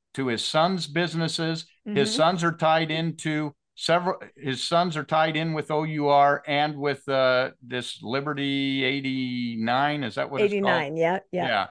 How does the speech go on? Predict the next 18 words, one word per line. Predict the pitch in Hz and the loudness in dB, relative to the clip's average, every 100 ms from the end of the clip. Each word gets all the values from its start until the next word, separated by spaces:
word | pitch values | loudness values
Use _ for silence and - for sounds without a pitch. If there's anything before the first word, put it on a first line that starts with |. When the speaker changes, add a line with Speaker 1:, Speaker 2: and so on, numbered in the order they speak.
| _ _ _ _ | _ _ _ _
Speaker 1:
Um, | 120 127 120 117 - - | 2 4 4 2 -8 -10
eh, | 131 - | -10 -4
they, | 127 139 131 | -2 -4 -2
they're | 135 143 143 | 2 4 4
actually | 135 - 135 131 127 | 2 0 -6 -2 -2
the, | 123 131 | -4 -6
the | 117 | -6
lead | 120 143 131 | -2 2 2
on | 110 98 98 | 4 2 2
that, | 95 - - | -2 -4 -10
which | 117 135 139 | -8 -4 -4
was | 139 135 | -2 -4
one | 120 147 | 2 2
of | 147 | 2
the | 135 | -2
groups | 123 135 139 - | -2 -2 -2 -8
that | 135 135 | -8 -4
was, | 123 120 - | -2 -2 -8